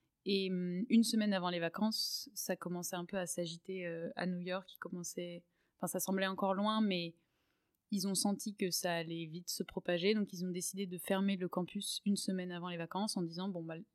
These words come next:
on fait une semaine de cours en ligne, il y aura les vacances, et puis après, le covid aura disparu, tout ira bien, et on reprendra. »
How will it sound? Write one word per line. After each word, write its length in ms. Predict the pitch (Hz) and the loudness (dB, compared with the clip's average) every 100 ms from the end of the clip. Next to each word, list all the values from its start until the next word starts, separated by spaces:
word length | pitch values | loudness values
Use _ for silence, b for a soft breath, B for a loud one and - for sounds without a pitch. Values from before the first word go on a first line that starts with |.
| _ _ - - 190 | _ _ -10 -6 -4
on 80 | 185 | 0
fait 120 | 208 | 2
une 140 | 208 | 2
semaine 300 | 214 214 202 | 2 2 2
de 80 | 190 | 2
cours 200 | 190 196 | -2 -2
en 80 | 190 | 0
ligne, 320 | 180 202 240 240 b b b 196 | 2 4 4 2 b b b 0
il 60 | |
y 20 | |
aura 160 | 190 190 | 4 4
les 80 | 190 | 4
vacances, 400 | 180 208 226 - | 2 2 2 0
et 40 | |
puis 140 | 185 180 | -2 -2
après, 320 | - 180 185 | 0 -2 0
le 120 | 175 | -2
covid 320 | 165 170 170 | -4 -8 -6
aura 140 | 170 170 | -4 -4
disparu, 420 | 170 - 165 180 | -6 -4 -4 -4
tout 120 | - - | -10 -10
ira 100 | 175 | -8
bien, 300 | 170 170 180 | -6 -4 -4
et 180 | 175 165 180 | -4 -4 -2
on 100 | 156 | -4
reprendra. » 500 | 160 - 156 170 | -6 -4 -2 0